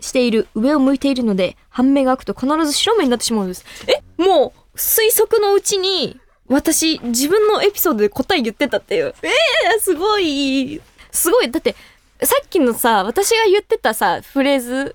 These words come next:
もう一回繰り返してほしいもん、この後。私、あの、よく寝てるって言ってるんですけど、その、あの、白目向いて寝てるよって言われてるんですよってさっき言ってたじゃないですか。すごい。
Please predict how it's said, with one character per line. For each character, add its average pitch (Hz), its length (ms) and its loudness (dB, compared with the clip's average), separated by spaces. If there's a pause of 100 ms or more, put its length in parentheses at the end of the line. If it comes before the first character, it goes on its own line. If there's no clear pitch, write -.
(160)
も 302 160 2
う - 20 0
一 - 60 -16
回 466 140 2
繰 - 120 0
り 403 80 2
返 466 120 2
し - 40 -4
て - 60 0
ほ 240 60 0
し - 60 -10
い - 20 -2
も 196 80 -4
ん、 - 20 -10
こ 202 80 -6
の 196 100 -2
後。 - 240 -8 (460)
私、 285 600 0
あ 233 100 -2
の、 220 100 -2
よ 220 160 -2
く 240 300 0
寝 220 140 0
て 320 100 -2
る 370 60 2
っ - 20 2
て 226 120 -6
言 196 40 -4
っ - 20 -20
て 262 120 -2
る 285 80 -2
ん 269 40 0
で 214 60 -2
す - 80 -8
け - 80 -12
ど、 214 380 0
そ - 120 -6
の、 190 160 -2 (160)
あ 208 80 -4
の、 190 220 -2 (260)
白 349 240 -2
目 403 100 2
向 254 120 4
い 226 60 -2
て 220 80 -2
寝 214 100 0
て 254 120 -4
る 240 60 2
よ 294 120 2
っ - 20 0
て - 100 -6
言 202 80 0
わ 196 60 0
れ 220 80 -4
て 285 80 -4
る 320 60 0
ん 320 40 0
で 277 80 2
す 240 120 -2
よ 196 80 0
っ - 20 -4
て 190 100 -10
さ 233 120 -6
っ - 20 -8
き - 60 -12
言 208 100 -2
っ - 20 -4
て 247 120 -6
た 226 120 -2
じ 180 120 -6
ゃ 170 40 -10
な 165 60 -12
い 160 60 -12
で 170 60 -18
す - 120 -20
か。 - 80 -20 (440)
す - 100 -2
ご 311 380 4
い。 202 100 -6